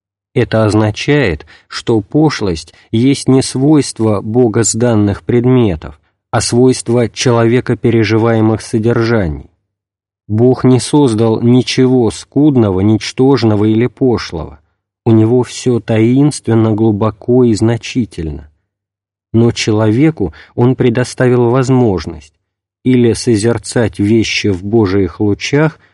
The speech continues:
или же поглядывать на них подслеповатыми, ничтожными, жадными и злыми человеческими глазами-гляделками. Поэтому вещи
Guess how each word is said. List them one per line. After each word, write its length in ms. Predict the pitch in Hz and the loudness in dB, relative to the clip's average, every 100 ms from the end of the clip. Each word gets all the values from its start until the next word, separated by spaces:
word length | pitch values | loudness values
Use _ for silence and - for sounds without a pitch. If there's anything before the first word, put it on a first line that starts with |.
| _ _ _ - | _ _ _ -2
или 180 | 156 156 | 2 2
же 160 | 151 | 2
поглядывать 640 | 151 139 131 143 135 127 123 | 0 0 0 0 2 0 2
на 140 | 117 | 2
них 260 | 113 143 - - _ | 2 0 -2 -20 _
подслеповатыми, 1200 | 123 - - 123 - 117 110 135 151 - 101 98 | -4 -2 0 0 0 0 0 0 0 0 0 2
ничтожными, 960 | 104 110 - - 139 147 123 104 90 - - | 0 -2 -4 -2 0 2 2 0 -2 -8 -12
жадными 720 | 113 98 117 143 135 131 120 117 | -4 0 2 2 2 4 4 2
и 140 | 127 | 0
злыми 600 | 110 98 123 143 139 127 - _ | -2 0 2 4 2 0 -6 _
человеческими 840 | - 117 117 131 - 123 - 120 113 | -2 0 2 0 -2 -4 0 2 2
глазами-гляделками. 1800 | 101 107 95 110 127 123 120 101 110 120 120 117 107 82 85 80 71 - _ _ _ _ _ _ _ _ _ _ - | 0 0 0 0 2 2 0 0 0 0 0 0 -2 -2 -8 -12 -12 -20 _ _ _ _ _ _ _ _ _ _ -4
Поэтому 640 | 120 120 113 117 120 117 | 0 2 2 2 2 2
вещи 720 | 110 101 127 156 - - 85 | 0 0 0 0 -2 -6 -8